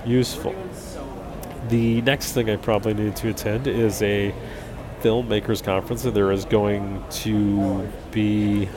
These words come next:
some, uh, events for the film community in Louisiana. There used to be the movie, movie meetups on Mondays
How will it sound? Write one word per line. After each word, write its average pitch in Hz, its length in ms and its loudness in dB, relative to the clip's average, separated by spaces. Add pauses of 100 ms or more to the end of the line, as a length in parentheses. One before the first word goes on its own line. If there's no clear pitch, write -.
(180)
some, 98 680 0 (880)
uh, 90 300 -2
events 107 500 0
for 110 280 2
the 98 120 2
film 104 300 -2
community 101 640 2
in 104 180 -2
Louisiana. 104 1000 2 (560)
There 101 680 6 (280)
used 110 240 0
to 117 80 4
be 101 760 0 (540)
the 110 80 -4
movie, 107 760 2 (1800)
movie 117 380 4
meetups 107 680 4
on 104 420 0
Mondays 110 1000 0